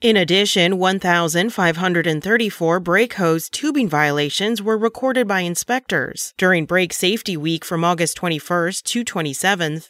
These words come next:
inspectors will conduct their usual North American Standard Level one and five inspections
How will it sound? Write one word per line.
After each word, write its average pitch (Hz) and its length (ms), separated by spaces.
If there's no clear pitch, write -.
inspectors 185 680
will 165 140
conduct 170 380
their 165 100
usual 170 520
North 175 300
American 160 440
Standard 165 480
Level 165 240
one 175 300
and 160 120
five 160 280
inspections 175 840